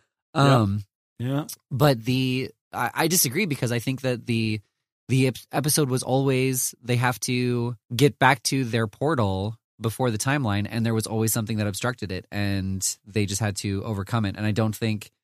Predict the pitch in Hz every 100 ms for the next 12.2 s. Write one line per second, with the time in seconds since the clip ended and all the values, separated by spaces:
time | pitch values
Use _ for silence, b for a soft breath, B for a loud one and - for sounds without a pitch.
0 | _ _ _ - 117 110 98 117 147 127
1 | 117 107 101 117 - - 120 120 139 180
2 | 190 - 131 127 131 135 117 113 _ 110
3 | 120 - 131 120 117 123 131 127 123 113
4 | 110 113 104 104 117 104 110 101 98 95
5 | 92 123 151 104 90 98 _ _ _ 120
6 | 117 - 117 107 107 104 104 107 110 87
7 | 117 117 101 101 104 107 - 113 107 104
8 | - 104 - 113 107 92 104 101 98 92
9 | 98 127 131 90 107 - _ _ _ -
10 | 104 110 101 - - 107 98 90 90 104
11 | _ _ 104 127 123 117 120 117 117 113
12 | -